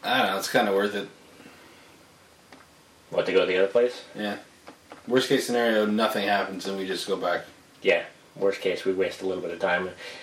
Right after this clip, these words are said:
Speaker 2: And I'm assuming if the margins are that close for the sun going nova, we, uh, yeah.
Speaker 1: Yeah, it won't matter, right? 'Cause
Speaker 2: Yeah.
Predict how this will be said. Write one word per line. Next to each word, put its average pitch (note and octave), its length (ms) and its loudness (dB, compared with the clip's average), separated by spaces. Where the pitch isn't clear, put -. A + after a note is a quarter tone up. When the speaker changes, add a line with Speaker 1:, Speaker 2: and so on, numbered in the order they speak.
Speaker 2:
And F#2+ 140 2
I'm F#2+ 60 -2
assuming G#2+ 320 0
if G2 120 0
the G2 80 -10
margins G2+ 400 -2
are G2 100 4
that G2+ 140 0
close F#2+ 180 2
for F#2+ 120 -6
the F2+ 80 -4
sun F#2+ 240 -2
going F2+ 220 -6
nova, G2 260 0
we, F#2 320 -2
uh, F2+ 160 -4
yeah. D#2 240 -4
Speaker 1:
Yeah, A2 140 2
it G#2 60 6
won't G2+ 140 2
matter, E2+ 340 -2
right? F#2+ 180 -6
'Cause G2 100 -6
Speaker 2:
Yeah. - 160 4